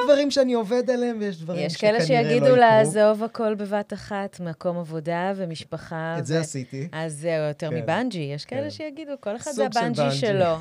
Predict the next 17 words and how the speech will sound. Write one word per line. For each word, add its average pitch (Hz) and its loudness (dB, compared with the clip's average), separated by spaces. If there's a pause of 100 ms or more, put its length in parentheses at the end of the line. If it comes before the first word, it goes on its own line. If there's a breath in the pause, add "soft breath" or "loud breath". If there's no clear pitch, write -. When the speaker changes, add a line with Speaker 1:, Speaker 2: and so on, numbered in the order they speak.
(140)
Speaker 1:
<laughs> - -4
Speaker 2:
כל 208 0
אחד 196 -4
והבנג'י 143 -8
שלו. 139 -12
Speaker 1:
סוג 131 -12
של 131 -10
בנג'י, - -4
אבל - -2
החקירה 165 -2
הפנימית 151 -2
הזאת 185 2
היא 131 0
באמת, 135 -4
אה, 139 -2
אה, 123 -4 (960 soft breath)
אה, 107 -14